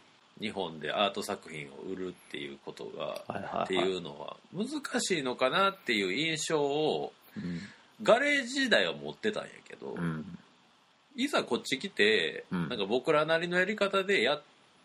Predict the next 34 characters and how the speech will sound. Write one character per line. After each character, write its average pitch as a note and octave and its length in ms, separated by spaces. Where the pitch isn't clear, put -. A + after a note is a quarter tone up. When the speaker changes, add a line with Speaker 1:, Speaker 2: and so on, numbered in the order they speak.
Speaker 1:
た、 D2 240
や C3+ 100
っ C#3 40
て D#3 120
て、 G2+ 120
今 F#3 280
ん A#3 100
と D#4 140
こ F3 160
は G#2+ 120
や G2 100
け - 160
ど、 F3 180
ま G#2 380
あ、 - 140
幸 B2+ 540
い A#2+ 140
に B2+ 140
も、 E2 160
ま F#2 140
あ、 D#2+ 40
Speaker 2:
う A2 40
ん。 - 20
Speaker 1:
な E2+ 100
ん - 40
と - 120
い C#2 40
う - 20
か、 - 220
そ A#2+ 160
れ A2+ 120
な A2+ 140
り A2+ 140
に A#2 200